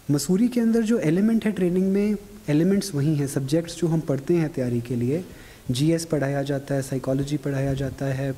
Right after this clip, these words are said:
सोशियोलॉजी पढ़ाया जाता है, economics पढ़ाया जाता है,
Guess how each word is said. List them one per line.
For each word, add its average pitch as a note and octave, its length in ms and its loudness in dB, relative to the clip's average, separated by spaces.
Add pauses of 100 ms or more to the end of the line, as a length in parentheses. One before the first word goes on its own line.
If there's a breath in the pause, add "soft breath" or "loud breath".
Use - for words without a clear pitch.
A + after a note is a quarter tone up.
(120)
सोशियोलॉजी C#3 680 -2
पढ़ाया C#3 360 -2
जाता C3+ 320 -4
है, C3 200 -4
economics C3 520 -4
पढ़ाया C3 360 -4
जाता B2+ 320 -8
है, B2+ 160 -8